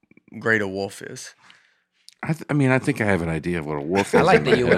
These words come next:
Speaker 3: went right to wolf attacks
Speaker 1: Look,
Speaker 3: dog.
Speaker 1: a, do, do a size of a wolf, and look how big that is,
Speaker 3: That is
Speaker 1: dude.
Speaker 3: scary right there.
Speaker 1: That's, that's so, I mean, that's like a bear. <laughs> Look at that compared to that dog.
Speaker 2: Yeah, that is a big wolf.
Speaker 1: <laughs> I mean, do a wolf and versus a,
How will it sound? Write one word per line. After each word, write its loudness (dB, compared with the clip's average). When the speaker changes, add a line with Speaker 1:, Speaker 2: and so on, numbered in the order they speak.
Speaker 3:
went -6
right 2
to 4
wolf 2
attacks -2
Speaker 1:
Look, 8
Speaker 3:
dog. 6
Speaker 1:
a, -2
do, 4
do 2
a 4
size 4
of 0
a 4
wolf, 2
and -6
look -6
how 0
big -8
that -14
is, -20
Speaker 3:
That -6
is -4
Speaker 1:
dude. -10
Speaker 3:
scary -8
right -12
there. -12
Speaker 1:
That's, -2
that's 0
so, 2
I 4
mean, 4
that's 4
like 4
a 6
bear. 4
<laughs> 2
Look 8
at 2
that 10
compared 2
to -14
that -2
dog. 0
Speaker 2:
Yeah, 0
that 2
is 4
a -2
big 0
wolf. -10
Speaker 1:
<laughs> -8
I 6
mean, 0
do 8
a 8
wolf 4
and 2
versus 2
a, 4